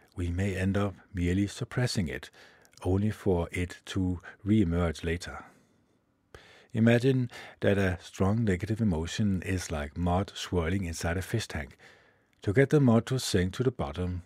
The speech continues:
of the tank so you can have a clear view of the fish, the last thing you want to do is submerge your hands in the muddy water and try to push the mud to the bottom.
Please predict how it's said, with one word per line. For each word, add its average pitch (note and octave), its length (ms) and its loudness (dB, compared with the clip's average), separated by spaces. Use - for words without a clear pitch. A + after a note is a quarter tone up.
of D2 140 -12
the - 80 -14
tank F#2+ 420 0
so - 140 -6
you F2+ 160 2
can E2 160 -4
have E2+ 240 -4
a D2+ 80 -8
clear G2 360 0
view F2 240 -2
of D#2+ 100 -4
the F2 80 -12
fish, A2 320 -2
the G2 120 -6
last A#2 360 -4
thing F#2 220 0
you E2 100 -4
want F2+ 240 -2
to - 80 -8
do G#2 240 6
is F#2 260 -2
submerge A#2+ 640 -2
your D#2+ 200 -6
hands G#2 520 0
in E2+ 100 -10
the D2+ 100 -8
muddy F2 260 -2
water F2 380 -2
and F#2+ 140 -4
try G2 240 0
to F#2+ 120 -8
push - 320 -4
the - 120 -14
mud F#2+ 280 -2
to - 100 -12
the - 80 -6
bottom. D2+ 380 -8